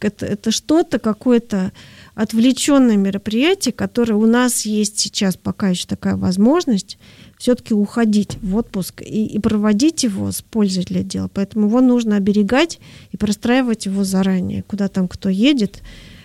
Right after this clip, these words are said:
а, и как вы это проводите. И с родителем проводить работу, говорить, что вот, мне, нам нужно, м, мы с семьёй хотим поехать.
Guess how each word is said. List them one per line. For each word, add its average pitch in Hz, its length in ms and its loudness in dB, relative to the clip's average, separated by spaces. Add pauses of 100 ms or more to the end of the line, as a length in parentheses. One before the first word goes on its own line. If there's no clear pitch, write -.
(140)
а, 175 360 -2
и 202 80 -4
как 220 260 -2
вы 208 80 0
это - 100 -4
проводите. 196 460 0
И - 20 4
с 190 100 -2
родителем 254 560 4
проводить 202 500 -2
работу, 190 480 -6
говорить, 190 340 -6
что - 200 -8
вот, 202 340 -2
мне, 196 200 0
нам 208 240 2
нужно, 208 380 0
м, 196 300 -6 (120)
мы 214 180 0
с 208 60 -6
семьёй 226 380 2
хотим 196 360 -6
поехать. 190 560 -8